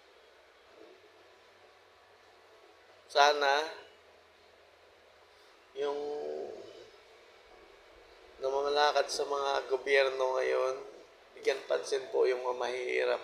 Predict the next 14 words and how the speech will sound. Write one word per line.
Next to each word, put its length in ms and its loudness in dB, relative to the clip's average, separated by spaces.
natin, 240 -8
mga 240 -8
kababayan, 520 4
kababayan. 840 4
Alam 320 -4
nyo, 320 -4
ako, 400 -6
pag 160 -2
umiikot 480 0
sa 240 -2
Maynila, 880 2
nakikita 720 -4
ko 240 -6
po, 320 -4